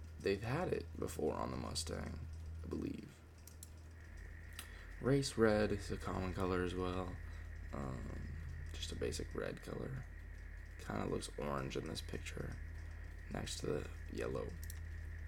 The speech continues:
Rapid Red is more of a darker, more refined red. Um, it's almost crimson-y color, it says. I think it'll look good with bronze wheels, like they say.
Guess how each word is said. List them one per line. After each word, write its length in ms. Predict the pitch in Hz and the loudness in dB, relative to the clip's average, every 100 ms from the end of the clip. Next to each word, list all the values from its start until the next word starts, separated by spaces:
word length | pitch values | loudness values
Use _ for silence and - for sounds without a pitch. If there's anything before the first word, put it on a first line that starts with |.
| - - - - - - - | -6 -6 -6 -6 -6 -8 -6
Rapid 400 | - 95 107 98 104 | 0 2 4 6 8
Red 240 | 101 98 | 8 6
is 120 | 92 | 4
more 180 | 95 92 | 4 4
of 80 | 90 | 4
a 60 | |
darker, 1000 | 85 - 78 82 - - - - - 52 - - | 2 4 6 6 4 -2 0 2 2 0 -6 -6
more 260 | - 95 92 | -2 0 2
refined 600 | 92 92 - 92 95 92 | 0 0 0 0 0 2
red. 440 | 92 92 95 - - - - - - - | 2 4 2 0 -4 -8 -8 -8 -8 -2
Um, 540 | 50 92 87 - - - - - | 0 2 0 0 -2 -4 -4 -4
it's 100 | - | -2
almost 280 | - - | -2 -2
crimson-y 880 | - - - 180 98 - - 104 101 - | -2 -4 0 2 2 2 2 2 0 0
color, 200 | 104 101 | 0 0
it 140 | 95 | -2
says. 420 | - 101 107 110 - - - - - - - - - - - - - - - - - - - | -2 -4 -4 -6 -10 -10 -10 -10 -10 -12 -10 -10 -8 -8 -8 -8 -8 -10 -10 -10 -8 -8 -6
I 60 | - | 2
think 160 | 117 104 | 6 8
it'll 140 | 98 | 8
look 200 | 98 - | 8 6
good 240 | - 98 | 8 8
with 140 | 98 95 - - - - - | 8 2 -2 -8 -10 -10 -2
bronze 320 | - 98 104 | 4 6 6
wheels, 380 | 101 98 98 98 | 6 6 6 4
like 180 | 98 98 | 4 2
they 140 | - 95 | 2 0
say. 540 | - 98 98 101 101 | 2 2 2 0 -2